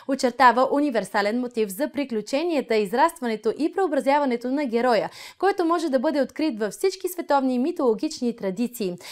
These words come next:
а също разглежда космогоничния цикъл, митичния модел на сътворението и разрушението на света. На страниците Кембъл излага теорията,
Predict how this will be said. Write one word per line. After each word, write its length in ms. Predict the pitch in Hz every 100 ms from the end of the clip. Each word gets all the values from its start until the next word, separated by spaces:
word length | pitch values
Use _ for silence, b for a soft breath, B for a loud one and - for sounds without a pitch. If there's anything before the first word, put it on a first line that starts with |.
| B
а 100 | B
също 320 | 277 262 254 262
разглежда 480 | 196 240 240 247
космогоничния 840 | 240 349 294 247 247 220 196 254 285
цикъл, 400 | 349 330 240 214
митичния 540 | 233 349 370 - 349
модел 340 | 339 262 285 285
на 120 | 320
сътворението 800 | 359 - 330 294 269 269 254 -
и 160 | 349 370
разрушението 760 | 330 339 - 269 240 214 202
на 100 | 196
света. 380 | 190 202 196 165 - _ B B B B
На 120 | 247
страниците 680 | 240 247 240 226 220 202 196
Кембъл 400 | 320 311 277 285
излага 400 | 302 247 269 254
теорията, 760 | 254 262 285 302 226 208 247